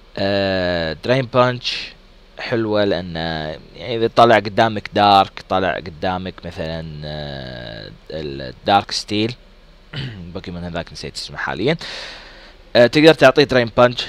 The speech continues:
تغشه فيها، منها ترد اتش بيك، منها دمجة دمج عالي حيل. آه، ايرون هيد، ستاب،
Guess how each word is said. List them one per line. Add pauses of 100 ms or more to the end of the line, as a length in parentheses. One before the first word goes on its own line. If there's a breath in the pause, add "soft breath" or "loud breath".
(140)
تغشه
فيها، (280)
منها (120)
ترد (100)
اتش
بيك،
منها (420)
دمجة (100)
دمج
عالي
حيل. (1600)
آه،
ايرون
هيد، (220)
ستاب،